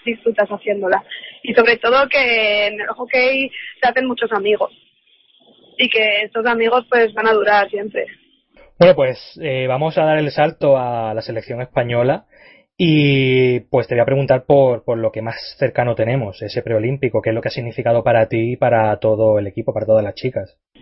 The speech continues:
Speaker 1: Yo creo que, a ver, dejando el último partido, que n-, todas nos fuimos con mal sabor de boca, porque pensábamos que podríamos hacer más y mejor,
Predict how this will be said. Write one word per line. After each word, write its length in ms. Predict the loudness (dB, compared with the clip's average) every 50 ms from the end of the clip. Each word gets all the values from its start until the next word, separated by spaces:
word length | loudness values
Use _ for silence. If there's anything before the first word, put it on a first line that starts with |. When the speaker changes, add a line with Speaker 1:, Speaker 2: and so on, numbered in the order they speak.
| -20 _ _ _ -20 -20 -20 -20 -6 _
Speaker 1:
Yo 160 | 2 2 4
creo 280 | 4 4 2 2 2 2
que, 520 | 2 2 2 2 2 2 0 0 -2 -4 -6 -10 -16 -20 _ _ _ _ _ _ _ _ 0
a 120 | 2 2
ver, 300 | 4 2 2 0 -2 -6 _ _ _ _ _ _ _ _ _
dejando 800 | -8 -4 -2 0 2 2 2 2 2 2 2 2 2 4 4 2
el 160 | 2 0 -2
último 320 | -2 -2 -2 -2 -2 0 0
partido, 460 | -2 -2 -2 -2 -2 0 0 2 2
que 100 | 0 -2
n-, 340 | -2 -4 -6 -6 -8 -6 -2
todas 240 | 0 0 2 0 0
nos 140 | -2 -6 -6
fuimos 260 | -4 -2 -2 -2 -2
con 180 | 0 0 0 0 0 -2 -4 -4 -4 -2
mal 240 | 0 2 2 2 2
sabor 240 | 2 2 2 2 2
de 100 | 0 0
boca, 380 | 0 0 2 2 2 0 0 -2 _ _ _ _ _ _ _ _ _ _ _ _ _ -2
porque 220 | -2 0 0 0 0
pensábamos 520 | 2 0 2 2 2 2 2 2 -2 -2
que 220 | 0 2 2 2
podríamos 500 | 2 0 0 2 2 2 0 0 -2 -2 -4
hacer 240 | -4 -2 -2 -2 2
más 260 | 2 2 2 2 0
y 60 | -2
mejor, 440 | -4 -4 -4 -2 0 2 2 2